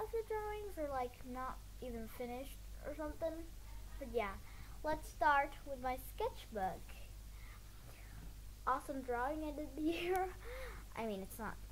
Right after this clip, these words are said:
kind, it's not amazing at all, 'cause I only had these colors for the Posca markers. <laughs> I only have this,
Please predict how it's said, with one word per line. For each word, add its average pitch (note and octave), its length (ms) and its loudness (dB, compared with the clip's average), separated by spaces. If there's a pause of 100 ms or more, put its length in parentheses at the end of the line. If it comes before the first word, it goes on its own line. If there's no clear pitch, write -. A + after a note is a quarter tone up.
kind, G3 340 0 (300)
it's - 240 -6
not A#3 300 2 (580)
amazing F3+ 460 -2 (340)
at F#3+ 100 0
all, C3 240 2 (120)
'cause A3+ 220 -2
I A3+ 180 6
only A#3 280 4
had G#3+ 380 0
these G#3+ 200 -2
colors F#3+ 520 -4 (140)
for G3 140 -4
the F3+ 260 -2 (1500)
Posca G#3+ 340 -2
markers. F3 520 -6 (960)
<laughs> - 240 -4
I D4 140 0
only B3+ 180 2
have G3 180 2
this, F#3 140 -4